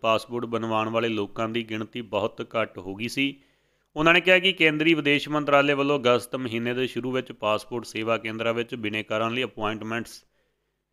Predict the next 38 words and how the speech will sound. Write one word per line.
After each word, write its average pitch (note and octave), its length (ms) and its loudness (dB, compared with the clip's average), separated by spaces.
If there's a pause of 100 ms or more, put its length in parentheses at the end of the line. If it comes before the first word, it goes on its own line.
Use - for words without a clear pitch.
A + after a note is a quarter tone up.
(120)
ਸੌ D3 260 8
ਫੀਸਦੀ E3+ 380 4
ਖੋਲ੍ਹੀ D#3+ 300 4
ਜਾ C#3+ 200 8
ਸਕਦੀ। C#3+ 360 2
ਇਸ B2 120 2
ਦੇ C#3 120 -2
ਨਾਲ C#3 220 2
ਪਾਸਪੋਰਟ A#2+ 460 0
ਸੇਵਾ A#2 280 0
ਕੇਂਦਰਾਂ A2+ 500 -6
ਵਿੱਚ A2+ 340 -6
ਬਿਨੇਕਾਰਾਂ A2+ 580 0
ਦੀ A2 140 -4
ਗਿਣਤੀ G#2+ 340 -10
ਵੱਧ G#2+ 240 -2
ਜਾਵੇਗੀ, A2 440 -4
ਪਰ A#2 200 -2
ਇਸ G2+ 140 -6
ਦੇ A2 120 -8
ਨਾਲ A2 200 -4
ਹੀ - 120 -8
ਪਾਸਪੋਰਟ G#2 440 -6
ਸੇਵਾ G#2+ 300 -6
ਕੇਂਦਰਾਂ G#2+ 340 -10
ਵਿੱਚ G#2+ 180 -10
ਕੋਵਿਡ A#2 320 -6
ਪ੍ਰੋਟੋਕਾਲ G#2 600 -10
ਦੀ G#2+ 100 -10
ਪੂਰੀ G#2+ 260 -12
ਤਰ੍ਹਾਂ G2+ 260 -6
ਪਾਲਣਾ G2+ 420 -8
ਕੀਤੀ G#2+ 320 -14
ਜਾ F#2 200 -8
ਰਹੀ B2+ 180 0
ਹੈ। F#2 180 2 (2750)
ਖੇਤੀ D#3+ 360 4
ਵਿਰੋਧੀ F3+ 580 6